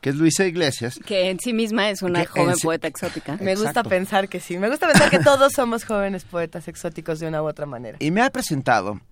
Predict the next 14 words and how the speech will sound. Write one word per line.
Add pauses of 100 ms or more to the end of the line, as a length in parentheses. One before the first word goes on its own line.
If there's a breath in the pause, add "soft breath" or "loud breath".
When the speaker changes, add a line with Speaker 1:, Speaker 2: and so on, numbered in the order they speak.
Speaker 1:
a
un (580 loud breath)
joven, (100)
muy (180)
joven (140)
poeta.
Tiene
Speaker 3:
¿Qué
tal
Speaker 1:
vein-,
Speaker 3:
eso?
Speaker 1:
tiene
veinte
años.